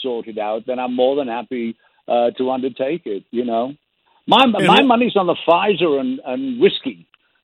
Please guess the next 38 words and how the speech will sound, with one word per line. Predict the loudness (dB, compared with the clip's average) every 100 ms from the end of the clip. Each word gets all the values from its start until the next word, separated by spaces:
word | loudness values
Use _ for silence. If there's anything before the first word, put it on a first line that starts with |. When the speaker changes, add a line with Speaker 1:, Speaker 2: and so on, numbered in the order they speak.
| _ -18 -10 -8
Speaker 1:
<laughs> | -8 -2 -2 0 -2 0 -2 -2 -6 -6 -6 -6
A | -4 -4 -4 -6 -10 -12 -18 -18 -20 -20 -4 0
Speaker 2:
And | 4
Speaker 1:
double | 6 8
Speaker 2:
one | 6
fi- | 4 2 2
Speaker 1:
Pfizer | 0 -4
and | -2 -2
whiskey, | -2 -6 -12 -8
please. | -6 -6 -8 -10 -10 _ _ -6 2 2 2 0 2
Um, | 2 2 0 -2 -8
<laughs> | 2
yeah, | 4 4 -2 -14 -2
but, | 4 6
uh, | 6 2
you | 2
know, | 2 2
that's | -2 -4 -8
n-, | -12 -8
still | -4 -4
not | -4 -6 -6
going | -6 -6 -8
to | -12
be | -8 -4 -2 -2 -6 -10 _ -12
a | -12 -8
scenario | -4 -2 -2 -2 -2 -2 -4
where | -4 -2 -2
you, | -2 -6 -8 -6
uh, | -4 -4
I | -2 -2
would | -4 -6
feel | -6 -6
comfortable | -4 -6 -6 -4 -4
getting | 0 -2 -2
on | -6
a | -8
commercial | -8 -4 -2 -2 -2
aircraft. | 0 -2 -6 -10 -10 -18